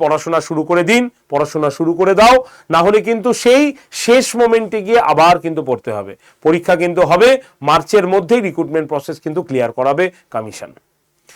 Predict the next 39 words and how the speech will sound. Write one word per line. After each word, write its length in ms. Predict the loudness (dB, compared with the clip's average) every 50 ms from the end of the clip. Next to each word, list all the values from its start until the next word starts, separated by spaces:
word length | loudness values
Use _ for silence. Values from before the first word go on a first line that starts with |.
| -20 -20 _ _
তো 100 | 0 2
চলুন 340 | 4 4 6 6 6 4 4 2 0
আজকে 300 | 0 -2 0 0 2 0
এইটুক 240 | 0 0 0 -4 0
পর্যন্তই 440 | 0 0 2 2 2 2 2 2 4
রাখছি। 320 | 4 4 2 2 2 0 0 0 -6 _ _ _ _
যারা 260 | 2 4 4 6 6
যারা, 240 | 6 6 6 6 6 6
আহ, 680 | 4 2 _ _ _ -2 2 4 6 6 6 6 4 4 4 2
WhatsApp 340 | 2 2 4 2 2 2 2
গ্রুপ, 220 | 2 2 2 2 4 4 4
WhatsApp 300 | 4 4 4 2 0 0
গ্রুপে 280 | 2 0 0 4 4 2
জয়েন্ট 320 | 4 4 4 4 4 2 2
হতে 180 | 2 2 2
চাইছে 340 | 2 2 2 2 2 -2 -4 -4 -4 _ _ _
তারা 140 | -2 0 2
অবশ্যই 420 | 2 2 2 0 0 2 2 4 4 4
WhatsApp 280 | 2 2 2 -2 -2
গ্রুপে 260 | 0 -2 -2 0 0 2
জয়েন্ট 240 | 2 0 2 2
হয়ে 140 | 2 2 2
যেতে 140 | 2 2 2
পারো 160 | 2 2 0 0
সেম 160 | -2 -4 -2
নাম্বারে। 380 | 0 0 0 2 2 2 2 0 -2 _ _ _ -6
আর 100 | -4 0
যারা 200 | 0 2 2 4
যারা 160 | 4 4 2 2
ভিডিওটি 360 | 2 0 0 -2 -2 -2 0
দেখলে 320 | 0 0 0 2 2 4
অবশ্যই 360 | 4 4 2 0 0 0 0
লাইক 200 | 0 0 0 -2 -2
শেয়ার 200 | -2 -2 0 0
করে 180 | 2 0 0 2
দিও, 180 | 4 4 4 4 2 -4 _ -20 -20 _ _ -2
যাতে 300 | 2 2 2 4 4 2 2 2 0 -6 _ _
তোমাদের 300 | 0 0 2 2 0 -2
সকলকে 640 | -4 -2 -2 -2 0 4 4 4 4 2 0 -4